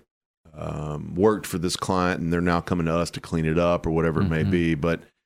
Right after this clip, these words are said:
Speaker 1: talk about some of the things real quick about, you know, of course we don't wanna cut corners, but what are some of the other things with,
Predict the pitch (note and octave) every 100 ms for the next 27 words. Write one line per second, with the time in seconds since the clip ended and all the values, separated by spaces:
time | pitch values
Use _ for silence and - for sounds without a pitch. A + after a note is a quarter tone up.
0 | _ _ _ _ _ _ _ - C#3 D3
1 | B2 A2 - A#2 A2+ F#2+ - A2 G#2 F2+
2 | G2 F#2 - G2 F#2 F#2+ E2+ F2+ F2 F2
3 | F2 F2 - G#2+ - G2 F#2 F2+ - F#2+
4 | - - G2+ G2 F#2+ - F#2 A2 C#3+ C3+
5 | - A2+ G#2+ F#2+ F#2 F2+ E2+ - F#2 F2+
6 | E2+ E2+ F2+